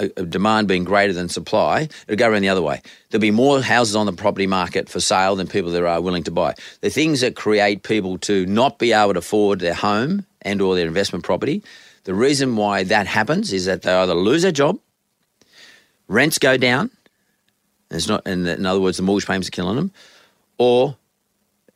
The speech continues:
uh, there's an interest rate increase, which means that their mortgages are now no longer affordable. Well, let's just examine them. There's not much chance of being interest rate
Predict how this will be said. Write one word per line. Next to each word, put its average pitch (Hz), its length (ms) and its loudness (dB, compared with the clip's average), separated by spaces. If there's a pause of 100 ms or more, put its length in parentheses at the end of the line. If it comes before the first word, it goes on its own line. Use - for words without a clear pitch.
uh, 95 500 2
there's 110 220 2
an 104 80 2
interest 120 260 0
rate 104 160 4
increase, 98 400 0
which 98 160 -4
means 104 300 0
that 85 100 -8
their 95 180 2
mortgages 101 480 2
are - 20 -2
now 95 220 2
no 95 160 2
longer 90 260 2
affordable. 82 460 0
Well, 104 220 2 (220)
let's 120 140 0
just 123 160 0
examine 107 320 2
them. - 140 -8 (300)
There's 107 160 0
not 175 120 2
much 180 200 2
chance 139 260 -2
of 113 60 -4
being 117 180 2
interest 101 240 -2
rate 104 200 2